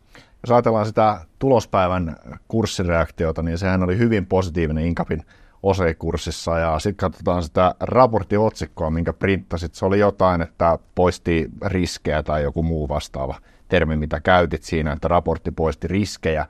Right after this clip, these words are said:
Niin mitä riskejä tässä nyt sitten poistuu ja mit-, miten toisaalta tuli näkyvyyttä siihen tulevaan, kun toisaalta Incapin ohjeistushan oli lopulta kuitenkin heikompi, mitä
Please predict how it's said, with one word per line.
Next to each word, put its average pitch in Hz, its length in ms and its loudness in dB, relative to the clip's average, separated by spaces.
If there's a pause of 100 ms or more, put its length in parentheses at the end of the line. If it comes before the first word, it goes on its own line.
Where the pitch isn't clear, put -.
(260)
Niin 92 100 -2
mitä 143 240 6
riskejä 101 380 2
tässä 87 240 -4
nyt 92 140 -2
sitten 101 240 -6 (100)
poistuu 101 420 2
ja 80 100 0
mit-, 92 180 -2 (120)
miten 101 360 0
toisaalta 90 320 0
tuli 92 220 -2
näkyvyyttä 90 580 0
siihen 80 260 -4
tulevaan, 76 520 0
kun 69 140 -10
toisaalta 92 380 0 (340)
Incapin 101 480 0
ohjeistushan 101 760 2
oli 90 300 -2 (380)
lopulta 110 380 2
kuitenkin 85 420 0
heikompi, 87 500 2
mitä 67 300 -4